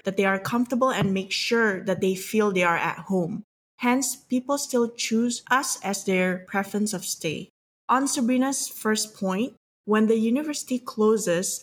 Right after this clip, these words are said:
and went to online learning, our customer profile switched quite rapidly from having eighty percent of the tenants as university students and twenty percent professionals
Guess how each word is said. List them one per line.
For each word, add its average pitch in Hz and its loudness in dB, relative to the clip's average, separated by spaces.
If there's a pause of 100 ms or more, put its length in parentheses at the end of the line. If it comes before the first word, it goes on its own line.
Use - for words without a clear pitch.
and 196 2
went 202 0
to 220 -4
online 190 0
learning, 196 -2 (200)
our 208 2
customer 262 2
profile 214 0
switched - -2
quite 226 0 (120)
rapidly 180 -2 (120)
from 208 2
having 220 2
eighty 220 2
percent 220 0
of 196 0
the 185 -2
tenants 196 0
as 175 -4
university 185 0
students 196 0
and 180 -4
twenty 208 2
percent 196 -4
professionals 240 -4